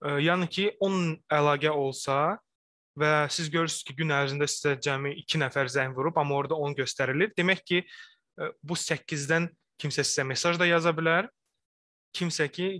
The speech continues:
kim də, elə də adam var ki, sizin nömrənizi saxlayıb, lakin hələ ki zəng vurmayıb, indi gələcəyə saxlayıb ki, ağlında sizdə belə bir məhsul var və sizə zəng vura bilər. Seçilmişlər də o deməkdir. Yəni ki, ə, kim ki sizin, ə,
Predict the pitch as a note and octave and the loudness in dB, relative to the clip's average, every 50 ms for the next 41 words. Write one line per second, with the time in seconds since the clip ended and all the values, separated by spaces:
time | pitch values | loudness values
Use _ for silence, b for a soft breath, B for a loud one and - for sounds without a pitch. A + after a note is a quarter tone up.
0 | - - F3+ F3 D#3 F3+ F#3 E3 D#3+ E3+ E3+ E3+ D#3+ D3 D3 D3+ D#3 D3+ C#3+ D3 | -6 -4 -2 -2 -2 0 0 2 2 4 4 4 4 4 4 2 0 2 2 2
1 | D3 C#3+ - - F3+ - - E3 D#3 D3+ D3 C#3+ C#3+ C#3 C#3 C#3 C#3+ C#3+ - - | 2 2 0 -4 -8 -6 -4 -2 0 0 0 2 0 0 0 0 -2 -4 -2 -2
2 | D3 C3+ - C#3+ C#3 C#3+ E3+ A3 - _ _ _ _ _ _ _ _ - D3+ D3+ | -2 -2 -2 -2 0 2 0 0 -2 _ _ _ _ _ _ _ _ -8 -2 0
3 | D#3+ D#3+ D#3 - D#3+ C#3+ E3 D#3 D3 C#3 - D3 C3+ D3 C#3 B2 C3 D#3+ D#3 D3+ | 0 0 0 -2 -2 0 2 2 2 0 -4 -4 -4 -4 -4 -2 -2 -2 -2 0
4 | D#3+ F#3+ G3 F3 D3+ D3 C#3 D3 D3 C#3+ C#3 C3+ C#3+ C#3+ C#3+ - - D3 C3 - | -2 -2 -2 -4 -4 0 0 2 2 2 2 0 0 0 0 0 -2 -4 -4 -4
5 | C#3+ C#3 - - D3 C3+ C3+ C3+ C3+ C3 C3+ C#3 D#3+ F3+ F#3 B B B B B | -8 -10 -4 0 0 2 2 2 0 -2 0 0 0 0 0 B B B B B
6 | B - - C#3+ C#3+ C#3+ C3 C#3 C#3 C#3 C3+ C3 C3+ C#3 C3 B2 - - - C#3 | B -6 -2 0 0 2 2 2 0 0 0 -2 -2 -2 -2 -2 -2 -4 -4 -2
7 | B2+ C3+ D3+ E3+ D#3+ D3 C3 C3+ C#3 C3+ - - B2+ C#3 C#3+ D3+ C#3+ B2 C#3 C3+ | 2 2 2 4 4 2 2 2 0 0 0 -2 0 0 0 0 0 -2 -4 -4
8 | C3 - - B2 C3+ C3 A#2+ A2 G#2+ G#2+ - _ _ _ _ _ _ _ _ _ | -4 -6 -4 -2 -2 -2 -2 -4 -6 -6 -6 _ _ _ _ _ _ _ _ _
9 | _ b b b _ _ _ _ _ _ _ _ _ _ _ _ - - E3+ - | _ b b b _ _ _ _ _ _ _ _ _ _ _ _ -2 0 0 2
10 | - E3+ F3+ F3+ E3+ - - F#3+ F3+ D3 C#3 C3 C3 A#2+ C3 B2+ B2+ B2 A#2 - | 2 2 4 4 4 4 4 4 2 2 0 -2 0 0 0 0 0 -2 -2 -2
11 | E3 E3 D#3 C#3 C3+ C3+ B2 - - D3+ D3+ D#3 D#3+ D3+ D3+ - _ - C3+ C3 | -2 0 0 0 -2 -4 -6 -4 -2 0 2 2 0 -2 -6 -10 _ -6 -4 -4
12 | C3 B2+ - - C#3+ C3+ B2 - C#3 C#3 C3 - C#3 C3 C3 C#3 C#3+ C#3 B B | -4 -6 -6 -6 -6 -6 0 0 2 2 2 2 2 2 2 2 0 0 B B
13 | B B B B _ _ - B2+ | B B B B _ _ -6 -4